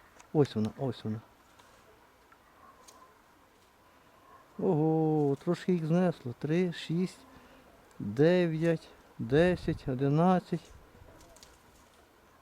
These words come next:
Ого. Вон, бачите, ще он трійочка. Вон, дивіться, два, бачите де? Це я вам показую в оттяжці, хлопці.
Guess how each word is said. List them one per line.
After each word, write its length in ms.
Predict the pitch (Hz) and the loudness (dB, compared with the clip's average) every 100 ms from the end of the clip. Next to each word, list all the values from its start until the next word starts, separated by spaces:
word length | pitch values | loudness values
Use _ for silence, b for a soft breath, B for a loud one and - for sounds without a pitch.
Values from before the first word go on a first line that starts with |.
| - - - - - - - - - - - - - _ - - - - - | -20 -20 -20 -20 -20 -20 -20 -20 -20 -20 -20 -20 -20 _ -20 -20 -20 -20 -6
Ого. 720 | 185 175 139 147 147 143 143 127 - - - - - - - - - - - - | -2 0 0 2 2 0 -2 -4 -18 -20 -20 -20 -20 -20 -20 -20 -20 -20 -8 0
Вон, 160 | 151 | 2
бачите, 280 | 143 170 - | 4 0 -2
ще 220 | - 180 | -2 2
он 160 | 190 185 | 4 4
трійочка. 640 | 185 190 180 180 - 180 170 - - - - - - - - - - - - - _ - - - B B B - - - - - - - - | 2 2 2 0 -4 -4 -4 -16 -20 -20 -20 -20 -20 -20 -20 -20 -20 -20 -20 -20 _ -20 -20 -20 B B B -20 -20 -20 -20 -20 -20 -20 -4
Вон, 280 | 160 180 170 | 2 4 4
дивіться, 280 | 156 - 131 | 0 0 0
два, 220 | 127 147 | 2 2
бачите 400 | 147 185 147 131 | 2 0 -2 -2
де? 160 | 117 113 - - - - - - - - 208 | -2 -4 -8 -20 -20 -20 -20 -20 -8 0 2
Це 120 | - | 6
я 80 | 240 | 6
вам 40 | |
показую 460 | 233 262 240 214 240 | 4 2 4 6 4
в 40 | |
оттяжці, 480 | 247 - 185 190 - | 2 2 2 0 -4
хлопці. 360 | - 117 - | -4 -6 -6